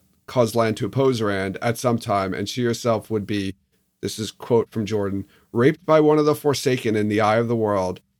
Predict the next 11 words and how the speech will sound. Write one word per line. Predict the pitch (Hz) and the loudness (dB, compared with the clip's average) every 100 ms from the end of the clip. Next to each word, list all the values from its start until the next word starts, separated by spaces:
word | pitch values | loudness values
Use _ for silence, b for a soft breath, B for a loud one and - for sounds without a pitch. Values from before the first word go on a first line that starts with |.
| _ - | _ 0
Later, | 127 151 117 | 4 4 4
this | 127 - | 0 0
makes | 135 - | 0 0
her | 123 | -4
vulnerable | 107 135 175 143 127 | 0 0 2 0 0
to | - | -2
the | 117 | -4
Dark | 101 120 117 | 2 2 2
One's | 110 101 | -2 -4
for-, | - 127 120 - | -4 -2 -2 -4
forces. | - 139 131 - 80 | 0 2 2 -2 -8